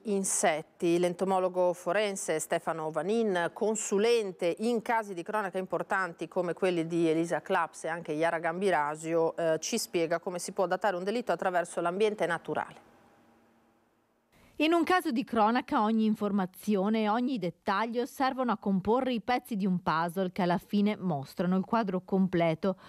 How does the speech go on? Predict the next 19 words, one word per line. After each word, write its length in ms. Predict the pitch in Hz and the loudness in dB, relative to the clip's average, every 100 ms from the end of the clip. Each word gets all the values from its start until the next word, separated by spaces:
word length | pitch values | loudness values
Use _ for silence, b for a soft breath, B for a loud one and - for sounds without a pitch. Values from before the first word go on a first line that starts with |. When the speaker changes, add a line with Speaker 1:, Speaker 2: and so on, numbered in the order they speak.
| B | B
Speaker 2:
L'entomologo 720 | 262 247 262 262 269 233 196 | -2 0 0 0 0 0 -2
forense 680 | 180 - 254 226 175 175 180 | -4 0 0 0 -4 -4 -4
trevigiano 640 | 185 180 180 170 160 170 | -2 0 0 0 0 -4
Stefano 500 | 165 - 202 190 180 | -6 -2 0 0 0
Vanin 340 | 160 165 208 208 | 2 4 4 2
spiega 420 | - - 277 220 | -4 -2 0 0
come 240 | - 208 220 | 0 0 2
anche 280 | 240 - 180 | 0 -2 -2
gli 100 | 170 | 0
insetti 680 | 170 - 226 233 - 233 B B B | -2 0 0 0 -2 -8 B B B
possono 460 | 294 262 - 269 | 0 0 -2 -2
essere 340 | 262 - 202 180 | 0 -2 -4 -2
utili 440 | 196 240 277 247 | 0 0 0 0
nella 240 | 247 247 247 | 2 0 0
collocazione 680 | 269 254 269 - 294 220 | 0 0 -2 -4 0 0
spazio-temporale 1160 | 180 - 247 - 180 185 180 233 208 139 156 180 | 0 -2 -2 -4 -2 0 0 2 0 0 0 -2
di 160 | 196 202 | 0 2
un 120 | 196 | 2
delitto. 560 | 202 170 160 - 175 | 2 0 -6 -2 -2